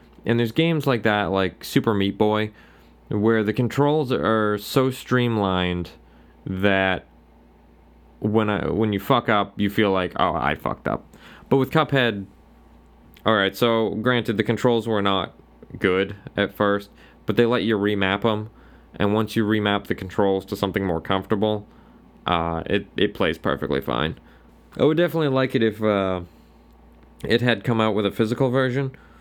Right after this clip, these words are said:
but it didn't. And I'm, I'm generally speaking very opposed to,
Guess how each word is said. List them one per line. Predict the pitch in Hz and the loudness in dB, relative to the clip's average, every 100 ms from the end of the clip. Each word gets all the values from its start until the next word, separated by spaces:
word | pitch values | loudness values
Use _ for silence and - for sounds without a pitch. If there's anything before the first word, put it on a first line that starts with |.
| - - - | -20 -20 -2
but | 113 107 | 0 0
it | 101 | 0
didn't. | 104 113 117 - - - - - | 0 0 -6 -10 -20 -20 -16 -2
And | 104 98 92 - | 0 0 -2 -2
I'm, | - 110 - - - | -2 -2 -4 -20 -8
I'm | - 120 | -2 0
generally | 127 139 139 120 | 2 0 0 -2
speaking | 110 131 120 117 98 | 0 -2 0 -2 2
very | 104 113 110 | 2 2 2
opposed | 98 107 101 104 101 - | 0 0 0 0 -2 -8
to, | - 101 90 | -2 -2 -2